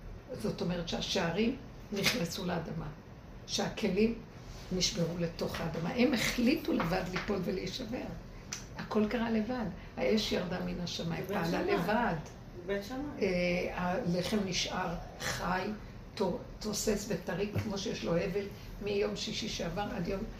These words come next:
Speaker 1: שישי שהורידו אותו כדי להחליף אותו, הכל חי. זאת אומרת, הייתה שכינה בתוך החומר. אנחנו לא רואים כלום, רואים חומר, כוס, מברכים ברוך אתה השם.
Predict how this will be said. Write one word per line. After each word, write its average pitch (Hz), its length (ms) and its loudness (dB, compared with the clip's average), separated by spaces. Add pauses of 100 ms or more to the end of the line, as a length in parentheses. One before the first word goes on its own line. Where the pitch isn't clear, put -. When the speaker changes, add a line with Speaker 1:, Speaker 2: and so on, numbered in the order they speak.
(280)
Speaker 1:
שישי - 320 0
שהורידו 190 500 -2
אותו 196 260 -4
כדי 180 300 -2 (280)
להחליף 202 420 2
אותו, 254 220 -2 (460)
הכל 233 320 6
חי. 214 460 0 (300)
זאת - 160 -4
אומרת, 185 220 -2
הייתה 180 240 -2
שכינה 226 320 4
בתוך 214 340 -2
החומר. 214 440 0 (400)
אנחנו 196 320 0
לא 202 60 0
רואים 220 200 6
כלום, 214 180 2
רואים 190 220 4
חומר, 170 540 6 (380)
כוס, - 600 4 (240)
מברכים 185 500 2
ברוך 165 360 -2
אתה - 200 -4
השם. 160 260 -6